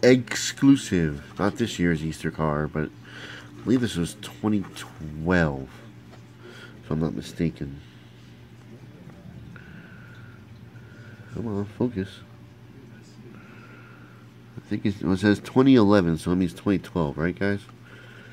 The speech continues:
Twenty eleven, there it is. So it means twenty twelve. The only one I'm missing is the Air-, the Ariete, and I ga-, I, I gave that to, uh, Mister Cobra over there. Cobra's T V.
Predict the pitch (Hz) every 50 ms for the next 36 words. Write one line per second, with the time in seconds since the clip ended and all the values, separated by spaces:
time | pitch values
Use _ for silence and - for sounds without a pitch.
0 | - - - - - - - - - - - - - 101 101 101 98 101 98 90
1 | 90 90 90 87 85 82 80 78 76 - - - - - - - - - - -
2 | - 85 87 82 - - - 98 101 95 - - - 82 78 73 71 - - -
3 | - - - - - - - - - - - - - - - 107 117 120 117 117
4 | 117 107 107 113 107 - 95 92 87 82 90 - 92 101 98 76 58 - 95 -
5 | - 95 95 95 92 90 92 87 - - 67 80 87 85 80 85 87 55 62 82
6 | 82 78 - - - - - - - 85 85 90 87 87 82 - 90 78 78 85
7 | 82 80 78 76 65 - - - - - - - - - - - - - - -
8 | - 85 - - - - 101 98 87 78 78 76 78 73 76 73 73 76 76 -
9 | - - - - - - - - - - - - - - - 107 107 95 98 90
10 | - - - 110 104 98 101 90 82